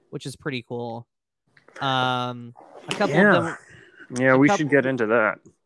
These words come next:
Speaker 1: Well, we don't have to go into too much detail with it.
Speaker 2: Oh, Pete,
Speaker 1: Um,
Speaker 2: what do you think we've got going on today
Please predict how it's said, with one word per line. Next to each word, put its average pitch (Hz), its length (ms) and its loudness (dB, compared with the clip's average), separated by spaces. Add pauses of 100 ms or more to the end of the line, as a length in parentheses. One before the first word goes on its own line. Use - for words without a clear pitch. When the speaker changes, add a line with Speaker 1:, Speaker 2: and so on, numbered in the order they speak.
(540)
Speaker 1:
Well, 214 320 0
we 226 140 -8
don't 349 120 -4
have 285 100 -4
to 247 80 -14
go 226 140 -6
into 190 180 -10
too 202 320 -10
much 214 260 -6
detail 214 680 -8
with 196 220 -8
it. 208 160 -4
Speaker 2:
Oh, 135 140 2
Pete, 123 240 -10
Speaker 1:
Um, 147 320 -2
Speaker 2:
what 180 120 2
do 185 60 -2
you 156 180 -10
think 131 280 -12
we've 123 180 -8
got 107 220 -4
going 101 260 -10
on 110 220 -10
today - 420 -12